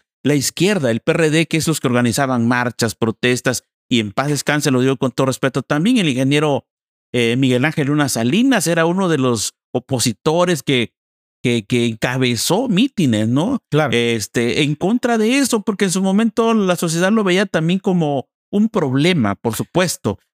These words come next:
Speaker 1: Pero a usted le tocó negociar, platicar, consensar con esa gente.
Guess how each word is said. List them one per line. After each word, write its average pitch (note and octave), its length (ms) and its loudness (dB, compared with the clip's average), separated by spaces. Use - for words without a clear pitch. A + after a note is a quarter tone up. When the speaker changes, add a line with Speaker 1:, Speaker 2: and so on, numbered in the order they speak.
Speaker 1:
Pero D#3 160 0
a D#3+ 40 -2
usted G#3 160 -2
le C4 80 0
tocó A3 340 -2
negociar, F#3 800 0
platicar, F3 720 -2
consensar D#3+ 960 -2
con D3 160 0
esa C3+ 220 0
gente. B2+ 280 -4